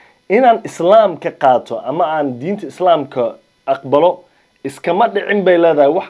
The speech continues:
afar iyo labaatan saac gudahood ku dhaca, ama wax iska dhacay ma ahan bay leedahay.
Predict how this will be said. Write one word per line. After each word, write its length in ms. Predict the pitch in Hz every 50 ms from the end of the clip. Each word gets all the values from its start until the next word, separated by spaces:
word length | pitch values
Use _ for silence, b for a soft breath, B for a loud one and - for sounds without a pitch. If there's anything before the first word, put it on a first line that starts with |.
| -
afar 200 | - 175 - 202
iyo 80 | 180 170
labaatan 340 | 160 151 156 151 151 196 175
saac 180 | 190 170 127
gudahood 320 | 135 135 147 175 180 156 -
ku 100 | - 170
dhaca, 140 | 156 123 120
ama 120 | 131 151
wax 160 | 180 180 - -
iska 200 | - - - 196
dhacay 380 | - 170 131 123 120 107 104
ma 120 | 110 139 - 147
ahan 220 | 143 147 156 147
bay 140 | 131 127 123
leedahay. 440 | 123 123 117 104 104 - - 90